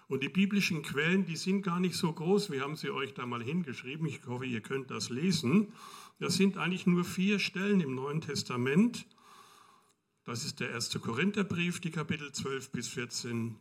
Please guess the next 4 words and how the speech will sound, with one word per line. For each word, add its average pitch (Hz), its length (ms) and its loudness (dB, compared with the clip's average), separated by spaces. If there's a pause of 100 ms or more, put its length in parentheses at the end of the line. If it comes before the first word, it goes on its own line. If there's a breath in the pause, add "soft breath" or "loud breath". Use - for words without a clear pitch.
der 104 160 -4
Römerbrief, 139 800 -2 (400 soft breath)
Kapitel 107 460 -10
zwölf, 175 560 -2